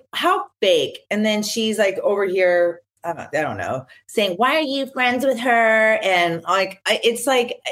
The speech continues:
she just, she, Tamra is the most fake person on, on the,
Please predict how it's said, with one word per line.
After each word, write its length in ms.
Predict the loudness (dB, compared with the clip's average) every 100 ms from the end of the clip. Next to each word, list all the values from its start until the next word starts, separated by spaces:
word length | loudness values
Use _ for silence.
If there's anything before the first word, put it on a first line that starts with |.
| -10 -10
she 260 | -8 -6
just, 520 | 0 2 2 -2 -10 -18 -20 _ _ _ _
she, 180 | -12 -12 -14 _ _ _ -20 _ -4
Tamra 360 | 0 2 2
is 120 | 2
the 80 | 2
most 300 | 0 0 -2
fake 260 | 0 0 -2
person 380 | -6 -4 -4 -4
on, 160 | -4 -4
on 120 | -4
the, 160 | -2